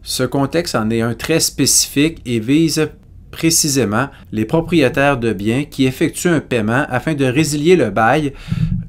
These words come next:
en vigueur avec un locataire de ce bien. Essentiellement, les règles fiscales prévoient que le plein montant payé en contrepartie de la résiliation d'un bail n'est pas déductible en entier dans l'année où il est payé.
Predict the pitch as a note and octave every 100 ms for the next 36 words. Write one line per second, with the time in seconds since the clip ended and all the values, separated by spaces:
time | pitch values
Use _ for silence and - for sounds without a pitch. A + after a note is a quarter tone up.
0 | - - - A#2 A2+ A2+ B2+ E3 C3+ A#2+
1 | B2 A2+ A#2 B2 - C#3 C#3+ A2 A2 F#2+
2 | F2+ - - - - - - - - C#3+
3 | D3+ E3+ D#3+ C#3 A2 A2 - - A#2 A#2
4 | C#3+ E3 C3 - - B2 C#3 - - D3+
5 | A2 G#2+ C3+ - B2+ A#2 A2+ - E3 F#3
6 | D#3 C3 D3 D3 D3 C3+ A2 C#3 C3 G#2
7 | A#2 A#2 B2+ C#3+ C3 D#3+ C3+ A2+ A#2 B2
8 | C#3 C3+ G#2+ - C3 A#2 G#2 G#2+ C3 C#3
9 | B2+ F3+ E3 B2+ A2+ - C#3 B2+ A#2+ G#2
10 | - C#3 C#3 A#2 A2 C3 D3 B2 A#2 G#2+
11 | F#2+ F#2